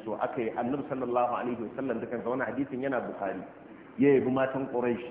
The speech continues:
da waɗannan sifofi guda biyu. To kaga sifar ɗaya ita ce dace da tambayar. Wato haƙuri akan abun, akan ƙarancin abun hannu na mazaje. To wannan shine abin da yawa,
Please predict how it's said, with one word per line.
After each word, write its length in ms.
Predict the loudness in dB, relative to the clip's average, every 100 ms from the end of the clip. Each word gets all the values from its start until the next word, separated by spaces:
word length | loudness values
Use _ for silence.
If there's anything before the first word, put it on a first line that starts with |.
| -12 -16 -18 -16 0
da 120 | 4
waɗannan 380 | 6 4 2 0
sifofi 400 | -4 -4 -2 -2
guda 240 | -2 -2 -4
biyu. 180 | -6 -12 -14 -20 -10
To 80 | 0
kaga 240 | 2 2
sifar 320 | 0 2 2 2
ɗaya 100 | 2
ita 240 | 0 -4
ce 120 | 0
dace 260 | 2 2 0
da 100 | -4
tambayar. 420 | -4 0 2 2 0 -10 -14 -18 -6
Wato 300 | 0 0 0
haƙuri 640 | 0 0 2 2 2 0 0
akan 600 | -2 0 2 2 2 -2 -4 -10 -12 -14 -6
abun, 360 | -2 0 2 0
akan 360 | -2 -2 0 0
ƙarancin 640 | 4 4 4 0 0 0
abun 340 | 0 0 0 0
hannu 400 | 0 0 0 -2 -2
na 120 | 0
mazaje. 440 | 2 0 -2 -4 -10 -12 -12 -12 -14 -16 -16 -18 -16 -2
To 100 | 4
wannan 300 | 6 4 2
shine 520 | 4 6 6 6 4 -2 -6 -4
abin 260 | 0 4 6
da 60 |
yawa, 240 | 8 8